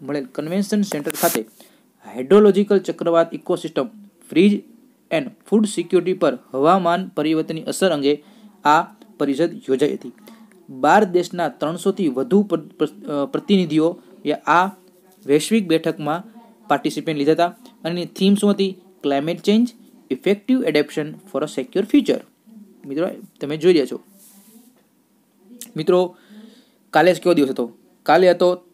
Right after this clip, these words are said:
થર્ટીન ફેબ્રુઆરી, એટલે કે રાષ્ટ્રીય મહિલા દિવસ.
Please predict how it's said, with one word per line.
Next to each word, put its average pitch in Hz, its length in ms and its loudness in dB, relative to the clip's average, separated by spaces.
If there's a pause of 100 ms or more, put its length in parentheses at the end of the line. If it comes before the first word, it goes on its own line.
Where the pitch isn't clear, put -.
(140)
થર્ટીન 202 380 2
ફેબ્રુઆરી, 151 600 2 (200)
એટલે 147 180 0
કે 143 240 0 (180)
રાષ્ટ્રીય 156 420 0
મહિલા 131 260 -2
દિવસ. 151 360 -2